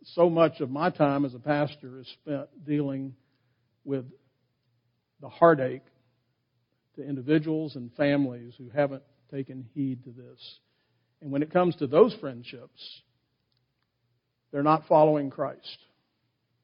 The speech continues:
Learn this. Learn the Word of God. Set up the boundary.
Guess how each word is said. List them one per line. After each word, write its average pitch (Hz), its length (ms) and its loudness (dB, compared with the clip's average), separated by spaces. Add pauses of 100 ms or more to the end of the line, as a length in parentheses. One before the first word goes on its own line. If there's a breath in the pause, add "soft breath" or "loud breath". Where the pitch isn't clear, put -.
(560)
Learn 180 400 8
this. 123 300 -2
Learn 180 300 4
the 202 60 2
Word 175 240 2
of 156 100 -4
God. 131 340 2 (140)
Set 175 200 4
up 160 260 4
the 151 80 -18
boundary. 139 540 -6